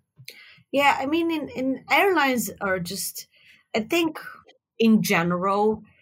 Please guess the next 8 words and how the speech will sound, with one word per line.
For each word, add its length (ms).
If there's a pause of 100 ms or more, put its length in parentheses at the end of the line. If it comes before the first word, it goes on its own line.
(240)
I 80
don't, 300 (340)
I 100
don't 180
think 180
airlines 520
and, 160
and 480